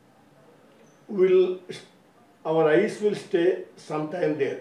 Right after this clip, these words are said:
or some moments, I call it. Then they will move from this area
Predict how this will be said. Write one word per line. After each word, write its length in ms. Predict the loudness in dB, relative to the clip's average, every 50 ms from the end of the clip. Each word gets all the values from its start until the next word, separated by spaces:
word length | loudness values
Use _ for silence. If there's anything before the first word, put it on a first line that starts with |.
| -12 -10
or 220 | -8 -8 -8 -8 -8
some 160 | -8 -8 -6
moments, 440 | -6 -2 0 0 0 0 -2 -4 -6
I 80 | -8
call 260 | -6 -6 -6 -6 -6
it. 200 | -8 -10 -14 -20 -20 -20 -20 -20 -20 _ _ _ _ _ _ _ _ _ _ _ -18
Then 400 | -4 2 2 4 4 2 -2 -4 -12 -18 -20 _ _ _ _ _ _ _ _ _ _ -20 -20 _ _ _
they 160 | -4 0 0
will 140 | 2 2 2
move 340 | 0 2 4 4 4 4 4
from 220 | 0 -2 -2 -4
this 300 | -6 -10 -12 -14 -16 -14
area 440 | -14 -12 -10 -8 -4 -4 -4 -4 -6